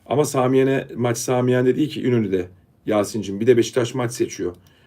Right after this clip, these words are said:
Onu söyleyeyim, hani büyük maçlarda başka oynuyor Yasin'im.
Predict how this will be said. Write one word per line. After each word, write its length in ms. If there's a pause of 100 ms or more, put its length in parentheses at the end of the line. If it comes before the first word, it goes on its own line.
(140)
Onu 180
söyleyeyim, 340
hani 180
büyük 200
maçlarda 440
başka 280
oynuyor 340 (760)
Yasin'im. 480